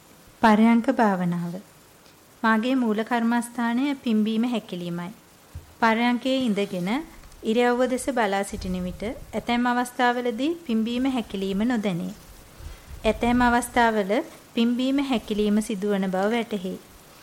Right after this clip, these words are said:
මෙසේ සිටින විට සිතෙහි හටගන්නා සිතිවිලි වලට සිත යොමු වේ. සිතට විවිධාකාර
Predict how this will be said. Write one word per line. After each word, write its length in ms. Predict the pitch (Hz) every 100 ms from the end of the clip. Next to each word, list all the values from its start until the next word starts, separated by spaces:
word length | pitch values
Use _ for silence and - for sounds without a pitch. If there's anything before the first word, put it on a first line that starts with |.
| - - - -
මෙසේ 380 | 226 226 262 277
සිටින 340 | 277 208 202 190
විට 260 | 185 - 240 294
සිතෙහි 420 | - 226 247 262
හටගන්නා 580 | 269 254 247 262 262 269
සිතිවිලි 540 | 269 226 214 214 208
වලට 320 | 196 185 180 226 285
සිත 260 | - 233 208
යොමු 340 | 208 185 185
වේ. 180 | 175 196 - - - - - - -
සිතට 380 | - 233 226 226
විවිධාකාර 720 | 220 202 208 226 233 247 247